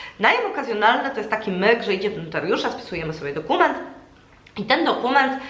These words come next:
e, daje nam klauzulę tak zwanych trzech siódemek, czyli, e, jest on zamienny, tak już naprawdę upraszczając, dla wyroku wydawanego przez sąd do eksmisji.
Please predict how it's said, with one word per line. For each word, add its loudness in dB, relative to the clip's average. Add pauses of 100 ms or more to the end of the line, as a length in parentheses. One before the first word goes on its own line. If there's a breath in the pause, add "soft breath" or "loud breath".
(240 loud breath)
e, 4
daje 4
nam 0
klauzulę 4
tak 0
zwanych 2
trzech -6
siódemek, 0
czyli, -4
e, 2
jest 2
on 4
zamienny, 4
tak -2
już -6
naprawdę 4
upraszczając, -4 (440 loud breath)
dla 6
wyroku 0
wydawanego -2
przez -10
sąd 0
do -2
eksmisji. -8